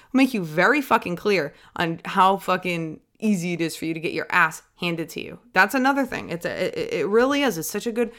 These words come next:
you know, reality check. But I also know that I can fucking take a beating. I know how to fucking defend myself. I,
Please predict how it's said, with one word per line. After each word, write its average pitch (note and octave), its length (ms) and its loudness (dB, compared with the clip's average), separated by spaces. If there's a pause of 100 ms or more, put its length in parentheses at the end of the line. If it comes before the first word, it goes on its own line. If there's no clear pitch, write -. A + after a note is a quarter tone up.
(500)
you G#3+ 120 0
know, F#3+ 340 0
reality F3+ 840 4
check. - 380 -6 (440)
But - 300 4
I A#3 180 10
also C#4 380 2
know G3+ 400 2
that F3+ 420 4 (340)
I G#3 120 6
can A#3 180 0
fucking G#3 300 0
take F3+ 260 -4
a F3+ 60 -4
beating. D3+ 440 -8
I G3+ 200 4
know A#3 520 4 (100)
how G#3 360 4
to G3+ 160 -6
fucking F3+ 640 -4 (560)
defend G#3+ 400 0
myself. E3 500 -2
I, F#3 300 2